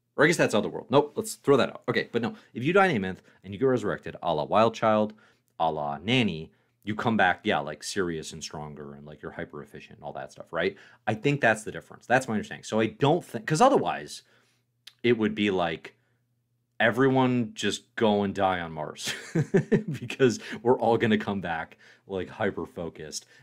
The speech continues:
and our best possible selves. And obviously that's not something that's really been talked about yet. So I, I think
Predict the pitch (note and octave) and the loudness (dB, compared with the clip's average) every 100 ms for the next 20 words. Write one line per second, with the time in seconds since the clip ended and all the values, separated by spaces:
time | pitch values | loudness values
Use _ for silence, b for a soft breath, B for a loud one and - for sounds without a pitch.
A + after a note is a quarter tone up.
0 | b - F2 D#2 C#2+ - E2+ - - E2 | b -12 -10 -10 -6 -2 -2 -4 -6 -6
1 | - - C#2+ - D#2 D2 C2+ - - F#2 | -6 -14 -14 -12 -12 -12 -14 -18 -20 -18
2 | D#2+ D#2 D#2+ D2+ E2 D2+ D2 - - b | -12 -10 -8 -10 -14 -14 -14 -16 -18 b
3 | b _ A#2 A#2 B2 A2 B2 G#2+ G2+ F2+ | b _ 0 4 4 4 2 0 -2 -4
4 | - F#2+ F#2 E2+ D#2+ E2+ F2 A#2+ C3 C#3 | -2 -2 -2 -6 -6 -6 -2 0 0 -2
5 | b b b C3+ C#3+ D3 - G#2+ G2 G#2 | b b b 0 2 2 2 2 2 -2
6 | G2 - C3+ B2+ A#2 | -6 -4 0 0 0